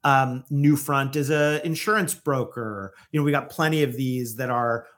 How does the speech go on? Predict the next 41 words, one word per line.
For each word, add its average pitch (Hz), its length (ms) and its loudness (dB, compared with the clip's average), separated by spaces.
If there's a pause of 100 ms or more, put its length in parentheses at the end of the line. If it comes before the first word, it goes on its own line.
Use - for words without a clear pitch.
what 135 160 -2
we 147 100 0
call 139 160 -2
hot - 320 -2
swaps, 143 380 0
'cause 131 160 -6
in 120 100 -8
computing, 143 480 -2
when 131 100 -2
you 131 60 -2
have 120 60 -4
a 117 80 -10
hot 139 220 -2
swap 131 320 -2
of 123 80 -6
a 117 40 -14
component, 135 560 -4 (240)
you 135 100 -2
switch 147 360 4
out 131 180 2
the - 40 -8
component 139 500 -2
while 131 120 -2
the 120 80 -6
system's 151 420 -4
still 135 300 -2
running. 160 380 -4 (320)
And 143 200 2
similar 170 340 2
thing 151 180 -2
for 147 80 -8
these 147 160 -2
companies, 139 440 0 (240)
they 135 560 0 (460)
are 135 180 2
replacements 170 680 0
for 143 120 -6
what 143 220 0
some 143 100 -4
incumbent 160 520 -2
does, 131 420 -4